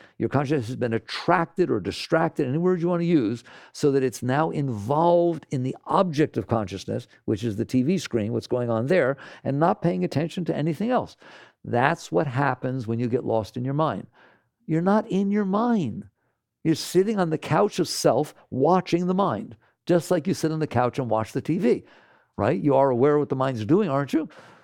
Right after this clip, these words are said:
All right? All you have to do is be less interested, and that has to be the essence of it. If you are less interested in what's going on in that T V, you're gonna find yourself back on the couch and, "Oh, it's boring. A commercial came on. Oh, oh, what was Joey doing? Oh, where are the kids? Oh,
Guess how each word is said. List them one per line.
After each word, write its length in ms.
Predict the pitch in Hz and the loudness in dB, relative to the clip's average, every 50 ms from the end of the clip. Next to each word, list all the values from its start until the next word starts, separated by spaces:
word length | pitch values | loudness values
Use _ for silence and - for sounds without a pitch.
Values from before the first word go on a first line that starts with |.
| _ _ _ _ _ - | _ _ _ _ _ -4
All 80 | 101 95 | -2 0
right? 240 | 104 139 190 226 - - | 0 0 0 -2 -4 0
All 300 | - 127 131 147 170 190 | 2 4 4 4 4 2
you 160 | 202 208 226 160 | 2 0 -2 -2
have 380 | 127 131 143 147 131 - - - | -2 -2 -2 -2 -2 -4 -6 -6
to 100 | 151 135 | -4 -2
do 340 | 117 139 123 101 98 135 - _ _ - | 0 0 0 0 -2 -4 -8 _ _ -8
is 160 | 117 123 101 | -6 -6 -2
be 140 | 113 147 127 | -2 -2 0
less 360 | 123 127 143 147 143 - - - | 0 0 0 0 -2 -4 -6 -6
interested, 580 | 165 165 143 - 110 92 - - - - - _ _ _ | -4 -4 -4 -6 -8 -8 -8 -8 -8 -10 -10 _ _ _
and 100 | - 101 | -6 -4
that 60 | 104 110 | -2 0
has 140 | 127 123 | -2 -2
to 60 | 117 127 | -2 -2
be 80 | 139 | -2
the 180 | 117 117 123 131 | -2 -2 -2 -2
essence 320 | 127 120 - 123 101 - | -2 -2 -4 -6 -2 -2
of 140 | 110 92 - | -2 -2 -2
it. 120 | - _ - - - - - - - _ | -6 _ -20 -20 -20 -20 -20 -20 -10 _
If 140 | - 120 107 | -4 0 2
you 100 | 123 131 | 2 2
are 100 | 123 123 | 2 2
less 340 | 120 135 180 196 185 - - | 2 2 2 2 0 -2 -4
interested 340 | 196 190 180 - 180 156 165 | -4 -4 -4 -4 -4 -4 -2
in 60 | 151 | -2
what's 160 | 139 131 - | -2 -2 0
going 180 | - 151 156 160 | 0 0 0 0
on 60 | 156 | 0
in 60 | 143 | -2
that 120 | 147 143 - | -2 -2 -2
T 160 | - 147 135 | -2 -2 0
V, 160 | 107 113 113 | 0 0 0
you're 160 | 110 127 139 113 | 0 0 0 0
gonna 120 | 120 113 | -2 -2
find 260 | - - 147 151 147 | 0 2 2 2 0
yourself 280 | 156 127 131 135 113 95 | -2 0 0 0 0 2
back 200 | 117 135 139 - | 0 0 0 0
on 80 | 151 | -2
the 80 | 135 120 | -4 0
couch 340 | - 123 127 135 135 - - | 2 2 2 2 0 -2 -6
and, 140 | 117 113 107 - - - - - - - _ _ _ - | -6 -6 -8 -10 -14 -18 -18 -20 -20 -20 _ _ _ 4
"Oh, 160 | 175 175 160 | 4 6 6
it's 160 | 143 131 - | 4 2 2
boring. 340 | 123 147 143 143 139 139 127 | 2 4 4 4 4 2 0
A 80 | 123 123 | 0 0
commercial 380 | 147 175 214 208 139 151 156 | 2 4 4 4 4 2 2
came 220 | - - 139 131 131 | 2 2 2 2 0
on. 280 | 127 127 127 127 135 - - - - - - - - - - - - - _ _ _ _ _ - | 0 0 -2 -6 -10 -14 -18 -20 -20 -20 -20 -20 -20 -20 -20 -20 -20 -20 _ _ _ _ _ 4
Oh, 260 | 226 254 233 170 156 190 | 4 6 6 6 4 4
oh, 220 | 208 240 247 226 | 4 6 6 6
what 120 | 175 190 214 | 4 4 2
was 140 | 214 208 190 | 0 0 2
Joey 260 | 254 247 240 220 175 | 4 4 4 4 2
doing? 160 | 147 165 190 | 2 2 2
Oh, 160 | 226 349 294 | 2 2 2
where 160 | 156 151 196 | 4 4 4
are 20 | 214 | 4
the 80 | 214 | 4
kids? 320 | - - 247 185 135 - - - - - - - _ | 4 4 4 4 2 0 -6 -20 -20 -20 -20 -6 _
Oh, 300 | - 247 208 135 110 - | 0 2 2 0 -2 -6